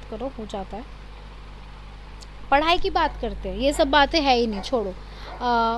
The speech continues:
कुछ पूछना है पूजा जी आपको? मैं गुस्सा नहीं होती इन बातों पे, ओके, हो जाता है गलती से, but don't take it serious, don't mind it।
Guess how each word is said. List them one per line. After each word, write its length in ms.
कुछ 140
पूछना 360
है 60
पूजा 300
जी 140
आपको? 440
मैं 120
गुस्सा 300
नहीं 220
होती 280
इन 140
बातों 260
पे, 180
ओके, 400
हो 100
जाता 260
है 60
गलती 340
से, 160
but 120
don't 260
take 140
it 180
serious, 300
don't 180
mind 260
it। 120